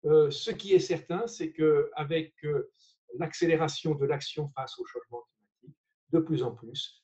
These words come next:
agriculture et forêt vont devenir au cœur de l'action climatique, à la fois pour accroître la résilience des systèmes agricoles face aux impacts du changement climatique qui vont, euh, s'accélérer,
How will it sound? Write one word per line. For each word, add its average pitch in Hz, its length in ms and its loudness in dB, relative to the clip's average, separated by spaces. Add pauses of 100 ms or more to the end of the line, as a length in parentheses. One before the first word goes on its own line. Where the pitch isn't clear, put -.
(140)
agriculture 147 840 -2 (200)
et - 100 0
forêt - 480 -6 (320)
vont 170 240 4
devenir 131 520 2 (200)
au 156 140 4
cœur 175 500 8
de 156 100 2
l'action 147 460 4
climatique, 127 580 -16 (220)
à 160 60 6
la 160 140 6
fois 190 320 4
pour 160 240 0
accroître - 500 2
la 175 140 8
résilience 175 840 4
des 156 80 2
systèmes 160 460 0
agricoles 147 600 0 (260)
face - 460 -2 (120)
aux 127 180 -2
impacts 170 380 0
du 139 160 -8
changement 143 340 -6
climatique 139 680 -12
qui - 160 -20
vont, 127 300 -4 (260)
euh, - 40 -6
s'accélérer, 123 800 4